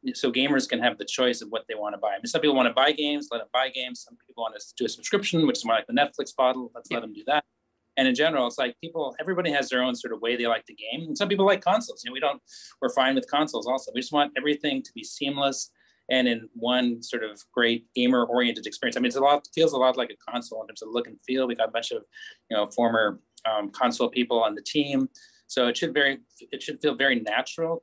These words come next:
Speaker 1: to people that have, are used to consoles, but should also feel very open to all those other gamers that either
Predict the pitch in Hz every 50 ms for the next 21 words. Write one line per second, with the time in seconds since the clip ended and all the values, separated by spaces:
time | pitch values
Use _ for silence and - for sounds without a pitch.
0 | - - 135 123 120 117 113 113 - 139 - 127 120 117 120 113 107 - 117 117
1 | - - 110 110 123 131 - - 151 - - 190 196 190 196 - 202 196 196 -
2 | 135 131 - 135 131 131 135 - 135 123 - - 131 127 127 - - 123 120 117
3 | 117 117 127 135 - - 120 117 113 - - - 120 120 117 117 113 - - -
4 | _ - 131 135 131 127 123 113 127 123 120 107 117 110 110 110 110 - - 110
5 | 110 _ _ - - - 117 113 113 110 107